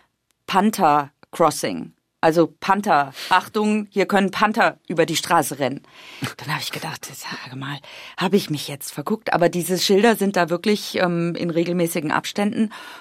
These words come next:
Und dann habe ich es mir später angeguckt, es, äh, geht da um den Florida Panther. Das ist eine Puma-Art.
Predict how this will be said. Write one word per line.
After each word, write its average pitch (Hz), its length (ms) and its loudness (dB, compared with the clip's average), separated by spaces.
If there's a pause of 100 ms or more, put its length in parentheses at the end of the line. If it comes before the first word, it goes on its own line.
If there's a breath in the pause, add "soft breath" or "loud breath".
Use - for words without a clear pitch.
Und 175 160 -2
dann 165 120 4
habe 185 140 2
ich 180 60 -8
es - 60 -4
mir 180 100 -2
später 165 320 -4
angeguckt, 180 480 -2
es, - 320 -10
äh, 170 200 0
geht 165 220 -4
da 165 60 0
um 151 160 -2
den 151 580 -4
Florida 196 640 2
Panther. 240 600 2 (320 loud breath)
Das - 160 -6
ist - 160 -4
eine 165 80 0
Puma-Art. 233 880 4